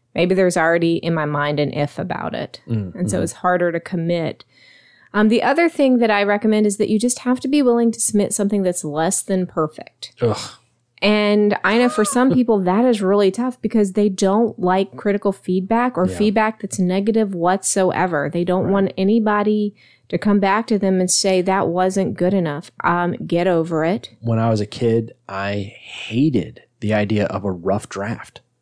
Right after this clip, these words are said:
Speaker 2: I'm like, "Why would I turn in something that's not the final product? Why would I do that?" You know? Um, but, uh, I've,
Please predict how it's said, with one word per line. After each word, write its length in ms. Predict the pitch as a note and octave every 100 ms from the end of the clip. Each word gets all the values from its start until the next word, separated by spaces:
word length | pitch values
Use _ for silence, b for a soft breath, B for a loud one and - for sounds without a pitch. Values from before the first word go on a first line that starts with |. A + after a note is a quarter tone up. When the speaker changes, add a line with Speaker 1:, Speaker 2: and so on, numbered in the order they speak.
| _ _ _
Speaker 2:
I'm 40 | D3
like, 80 | C#3+
"Why 360 | A2+ A2+ A#2+ F3+
would 140 | G#3
I 80 | F3+
turn 440 | - D#3+ D#3+ D#3 -
in 200 | C3+ D#3+
something 480 | G#2 F2+ F2+ E2+ E2 _ _ _ _
that's 180 | A#2 -
not 440 | A#2+ A#2+ B2 B2+ B2
the 60 |
final 280 | A2+ B2 A#2+
product? 340 | C3 D#3 E3+ G2+
Why 380 | F#2+ A#2 C3
would 220 | C#3 C#3+ C#3
I 140 | C3+
do 240 | A2+ C3+ D3+
that?" 300 | - - - _ _ _ _ _
You 120 | A2
know? 260 | G2+ G#2+ A#2+ b b b b b
Um, 380 | - G2 F#2+ F#2+ - _
but, 300 | A2 G2+ -
uh, 400 | G2+ F#2 F#2 F2+ -
I've, 240 | G#2 F#2